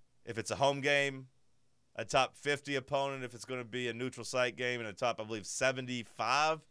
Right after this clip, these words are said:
if it's gonna be a road opponent. So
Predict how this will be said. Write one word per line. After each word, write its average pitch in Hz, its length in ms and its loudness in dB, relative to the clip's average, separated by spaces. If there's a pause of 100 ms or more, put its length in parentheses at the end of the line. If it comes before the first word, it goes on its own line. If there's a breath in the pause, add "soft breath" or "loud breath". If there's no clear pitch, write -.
(680)
if 110 100 -14
it's 113 120 -8
gonna 127 140 -2
be 117 100 0
a 107 80 2
road 107 340 0
opponent. 78 480 -6
So 92 340 0